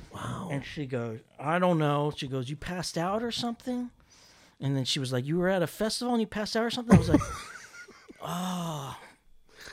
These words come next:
Speaker 2: And then, uh,
Speaker 1: Did you have a lot of booze? Did you drink a
Speaker 2: No.
Speaker 1: lot? Just
Speaker 2: I,
Speaker 1: the
Speaker 2: I don't,
Speaker 1: joint and the acid?
Speaker 2: I don't know if we did any booze.
Speaker 1: Crazy,
Speaker 2: And
Speaker 1: man. You
Speaker 2: then
Speaker 1: needed a drink of water for sure. That was clear.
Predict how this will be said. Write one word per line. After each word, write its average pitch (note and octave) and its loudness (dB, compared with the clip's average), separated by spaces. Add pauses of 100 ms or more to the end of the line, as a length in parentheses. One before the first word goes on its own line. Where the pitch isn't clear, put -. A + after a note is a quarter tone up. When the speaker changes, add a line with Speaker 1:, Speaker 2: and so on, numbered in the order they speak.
(340)
Speaker 2:
And D3+ 0
then, D3 2
uh, C3+ 4
Speaker 1:
Did F3+ 8
you A3+ 10
have C4+ 6
a - 2
lot D4 2
of G#3+ -2
booze? D#4+ 4
Did G#3+ 2
you B3 0
drink D#3+ 4
a - 10
Speaker 2:
No. G#3+ 10
Speaker 1:
lot? A#2+ -4
Just A3+ 12
Speaker 2:
I, C4+ 10
Speaker 1:
the G3+ 8
Speaker 2:
I - 4
don't, F#3 8
Speaker 1:
joint B3 10
and A3 0
the A3 6
acid? A#3+ 6
Speaker 2:
I - 8
don't A#3 8
know G#3+ 8
if E3+ 0
we F#3+ 0
did E3 2
any G3+ 2
booze. A2+ -10 (260)
Speaker 1:
Crazy, C#3 -2
Speaker 2:
And D#3+ 4
Speaker 1:
man. D#3 2
You B2+ 6
Speaker 2:
then D#3+ 12
Speaker 1:
needed E3+ 10
a A#2+ 2
drink C3 2
of - 0
water A2 4
for G#2+ -8
sure. G#2 -4
That C3 2
was G#2+ -2
clear. G2+ -2